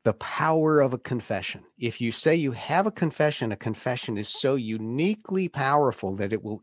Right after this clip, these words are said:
even allow the police to get around things like D N A that doesn't match up. And, uh, I mean, there are so many cases like this.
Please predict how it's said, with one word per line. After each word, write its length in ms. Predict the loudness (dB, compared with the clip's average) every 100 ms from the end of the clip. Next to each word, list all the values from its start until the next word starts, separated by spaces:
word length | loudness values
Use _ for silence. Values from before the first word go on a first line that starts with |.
| -6
even 460 | 0 2 4 2 0 0
allow 680 | 4 4 6 8 8 6
the 140 | 4 -2
police 480 | -4 -4 -2 -4 -6
to 100 | -6
get 260 | 0 2
around 640 | 4 4 4 4 2 0 -6 -20 -20 -20 -20 _ -2
things 280 | -2 -4 -4
like 300 | 0 0 0
D 200 | 2 4
N 80 | 6
A 180 | 6 6
that 180 | 2 4
doesn't 320 | 2 2 -2
match 320 | 0 0 -2
up. 260 | -2 -4 -8 -20 _ _ -8
And, 480 | -4 -2 0 -2 -4 -14 -20 -8
uh, 340 | -2 2 2 2
I 80 | 0
mean, 120 | 2
there 100 | 2
are 60 |
so 500 | 0 -6 -4 -2 0
many 260 | 0 -2 -4
cases 640 | -4 -4 -4 -6 -8 -6
like 400 | -2 2 0 -2
this. 480 | -6 -6 -6 -10 -12